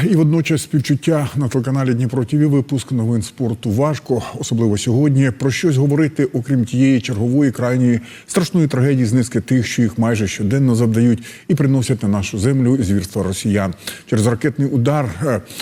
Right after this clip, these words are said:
орків минулої суботи по нашому місту і влучання в житловий будинок на житловому масиві Перемога. Серед інших загинув старший тренер збірної області з боксу, старший тренер відділення боксу комплексної дитячо-юнацької спортивної школи з боксу та єдиноборств,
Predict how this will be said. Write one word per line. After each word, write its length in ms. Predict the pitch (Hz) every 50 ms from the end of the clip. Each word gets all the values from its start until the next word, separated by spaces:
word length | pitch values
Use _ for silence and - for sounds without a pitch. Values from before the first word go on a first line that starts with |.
| - - -
орків 420 | 139 139 139 139 - 147 135 - -
минулої 320 | 127 113 110 113 113 113 101
суботи 400 | - - 120 110 135 143 - 131
по 140 | - 135
нашому 300 | 127 123 113 - 139 127
місту 360 | 127 131 131 127 - - - 127
і 120 | - -
влучання 460 | 101 107 110 - - 131 120 113 113
в 40 | 98
житловий 340 | 107 104 - 120 117 117 113
будинок 460 | 101 110 110 110 143 143 131 110 - - - - - - -
на 80 | 143 131
житловому 440 | 127 120 - 120 117 127 131 123
масиві 460 | 113 101 104 - - 131 120 110 110 101
Перемога. 500 | - 104 101 95 131 143 127 127 131 110 - - - - - -
Серед 240 | - 180 160 160 151 156
інших 280 | - 170 151 - 139 123
загинув 440 | 143 139 135 143 139 139 139 123
старший 380 | - - - 127 113 - - 110
тренер 300 | - 113 120 117 110 101
збірної 360 | 98 98 107 107 101 107 113
області 420 | - - 107 101 110 98 - - 104
з 40 |
боксу, 380 | 85 90 120 123 120 - - 120
старший 340 | - - 107 101 - - 104
тренер 320 | - 110 110 110 110 98
відділення 460 | 95 101 98 98 113 113 110 107 101
боксу 380 | 98 92 107 117 107 - - 98 - - - - - -
комплексної 500 | _ - 143 113 123 110 - - 123 110
дитячо-юнацької 600 | 104 95 110 107 - - 117 110 107 104 - -
спортивної 500 | 101 - - - 107 - 117 107 107 104
школи 360 | 101 - - - 113 110 113 104
з 60 | 90
боксу 420 | 95 87 131 127 - - - 120
та 140 | 101 - 107
єдиноборств, 500 | 104 98 104 107 107 104 110 127 120 110